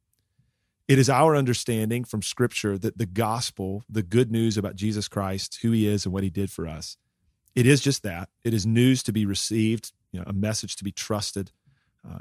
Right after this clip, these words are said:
and it is a gift freely given. It is not something that we do things, certainly in order to earn on the front end, but it's not even something,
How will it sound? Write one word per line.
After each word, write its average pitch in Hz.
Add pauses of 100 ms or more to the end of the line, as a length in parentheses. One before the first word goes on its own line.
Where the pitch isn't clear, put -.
and 135
it 127
is 123
a 120
gift 107
freely 139
given. 92 (1600)
It 120
is 113
not 131
something 120
that 107
we 120 (1040)
do 139
things, 104
certainly 170
in 127
order 127
to -
earn 123
on 110
the 104
front 147
end, 110
but 123
it's 123
not 165
even 175
something, 120